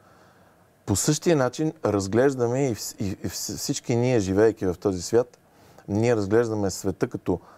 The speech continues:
м, м, източник на ресурси за изграждане на, а, кариерата ни, а, за присвояване на нещо. И когато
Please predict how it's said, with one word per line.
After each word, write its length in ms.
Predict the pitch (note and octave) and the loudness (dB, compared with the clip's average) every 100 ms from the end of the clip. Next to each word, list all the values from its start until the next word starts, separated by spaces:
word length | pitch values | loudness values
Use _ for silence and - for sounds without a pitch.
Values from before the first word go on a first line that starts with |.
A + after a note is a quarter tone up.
| - | -10
м, 80 | - F#2+ F#2 F2+ F2 | -2 0 2 0 -4
м, 220 | F#2 E2+ E2+ | -6 -6 -4
източник 500 | A2 - - A2+ F#2+ | -6 -4 -6 -6 -2
на 80 | F#2+ | 0
ресурси 640 | E2+ - G#2+ - B2+ B2+ - - - - | 0 0 -2 -2 -4 -4 -6 -20 -16 -8
за 300 | F2 F2+ F#2 | -2 2 2
изграждане 680 | E2+ F#2 G2+ F#2+ F#2+ F#2 | 2 2 2 2 -2 -2
на, 320 | F2+ F2 E2 D#2+ - - - | -2 -2 -2 -6 -14 -20 -6
а, 100 | - | -4
кариерата 640 | - D2+ D#2+ G2+ G#2 - G2+ | -2 -2 2 2 2 -2 -2
ни, 340 | G2 F#2+ F#2 - - - | 0 0 -2 -8 -20 -10
а, 180 | - G#2+ | -4 -2
за 800 | F2+ F#2 F#2+ F#2 F2+ F2 E2+ E2 D#2+ - - - - E2+ - | 0 2 4 4 2 0 -2 -4 -8 -12 -14 -14 -14 -10 -4
присвояване 800 | G#2 - G#2+ G2+ G2 A2+ A#2 A2+ | -2 -2 0 4 4 4 2 0
на 120 | G#2+ | 0
нещо. 380 | G#2 G2 - F2 - - - | 0 -2 -8 -12 -14 -18 -14
И 80 | - | -4
когато 540 | G2 A#2 - A2 | 0 0 0 -2